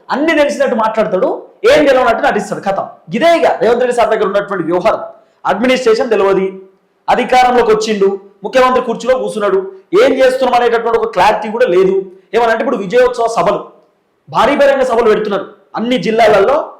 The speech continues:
అన్ని నియోజకవర్గాలలో భారీ బహిరంగ సభలు.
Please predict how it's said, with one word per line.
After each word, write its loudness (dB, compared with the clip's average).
అన్ని 0
నియోజకవర్గాలలో 2
భారీ 0
బహిరంగ 0
సభలు. -6